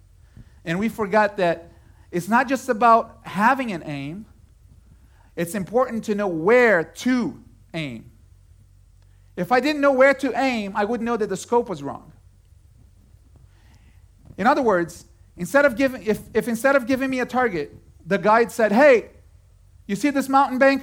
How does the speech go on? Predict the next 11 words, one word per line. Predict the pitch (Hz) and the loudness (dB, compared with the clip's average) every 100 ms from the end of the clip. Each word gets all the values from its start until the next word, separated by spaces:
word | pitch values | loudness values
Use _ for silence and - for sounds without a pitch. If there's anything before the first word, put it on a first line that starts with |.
| - | -4
It's | 214 254 | -4 -2
enormous. | 254 277 262 240 - - - - | 0 2 0 -4 -10 -20 -20 -12
You | 247 | -8
can | 294 | -4
shoot | 320 320 | 0 4
anywhere. | 330 302 226 139 - _ - | 4 4 2 0 -12 _ -6
Just | 226 220 | -6 0
don't | 302 | 2
hit | 294 | 2
the | 285 | -2
trees | - 294 285 - | -4 -2 -2 -4